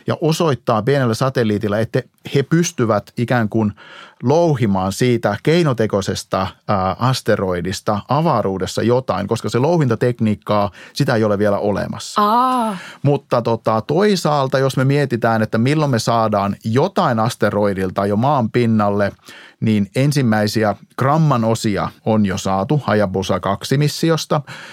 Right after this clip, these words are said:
Speaker 1: Ja nyt tämä Osiris Rex, ää, näytteen palautus sieltä asteroidilta on matkalla maapallolle ja tämän vuoden joskus syyskuussa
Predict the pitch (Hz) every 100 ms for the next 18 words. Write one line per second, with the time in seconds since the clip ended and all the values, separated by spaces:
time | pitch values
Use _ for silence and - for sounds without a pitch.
0 | - - 120 113 135 135 - _ 113 113
1 | 110 135 131 120 101 117 110 113 - -
2 | - 101 98 101 - _ 120 117 113 98
3 | - 104 101 98 - - - 110 107 101
4 | 101 - 113 98 98 107 - 101 95 95
5 | 92 87 92 - - - - 101 98 107
6 | 120 117 - 98 98 110 113 104 107 101
7 | 98 98 101 - 110 95 - - - 120
8 | 131 110 101 110 104 101 101 95 120 117
9 | - - 101 - 160 156 113 - 117 110
10 | 101 - 104